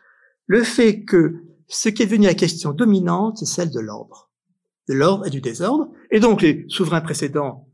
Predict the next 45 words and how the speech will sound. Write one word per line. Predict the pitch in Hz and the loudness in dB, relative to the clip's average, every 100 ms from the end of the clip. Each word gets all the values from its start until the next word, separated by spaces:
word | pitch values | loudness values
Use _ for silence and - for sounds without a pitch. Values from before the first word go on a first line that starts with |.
| _ _ - | _ _ -6
avaient, | 143 135 139 123 | -4 2 2 2
euh, | 113 - _ - | -2 -10 _ -10
par, | 117 123 | -8 -8
euh, | 107 | -8
corruption, | 131 139 131 - 175 | -8 -8 -4 -2 0
mauvaise | 160 135 131 120 | 0 -2 -6 -10
conduite, | - 135 139 151 - - _ _ | -12 -10 -6 -6 -8 -14 _ _
euh, | 120 120 - | -14 -12 -8
conduit | 143 135 | -6 -4
au | |
désordre. | 110 107 147 233 254 - _ - | -6 -6 -4 -4 -6 -10 _ -16
Il | |
faut | - 143 | -8 -4
donc | 190 | -2
rétablir | 156 139 127 113 | -4 -8 -8 -12
l'ordre. | - 131 | -14 -10
Vous | 135 | 0
savez | 196 | 0
qu'en, | 190 151 - | 2 -2 -4
en | 139 | -8
Chine, | - 240 254 - - _ | -4 -2 -2 -4 -20 _
à | - | -4
chaque | - 170 160 | 0 0 -2
nouvelle | 143 143 131 | -4 -4 -4
dynastie, | 117 107 - 214 247 - - | -6 -12 -8 -4 -4 -6 -16
on | 143 | -10
remet | 135 143 | -4 0
l'ordre | 135 160 160 | 0 0 -2
partout. | 143 - 113 - _ _ | -12 -14 -18 -18 _ _
C'est | - | -18
pas, | 113 127 | -12 -10
les | 127 | -8
calendriers, | 127 120 117 127 120 131 143 147 | -8 -8 -10 -12 -6 0 0 0
les | 131 | -2
rites, | 127 143 | -4 -8
enfin, | - | -8
tout | - 214 202 | -8 -8 -4
est, | 151 156 - | -4 -6 -8
les | 147 | 0
mu-, | 170 165 | 0 2
la | 165 | 2
musique, | 175 151 185 | 2 0 -4
tout | - 220 180 | -6 0 2
est | |
remis | 170 208 226 | 4 4 4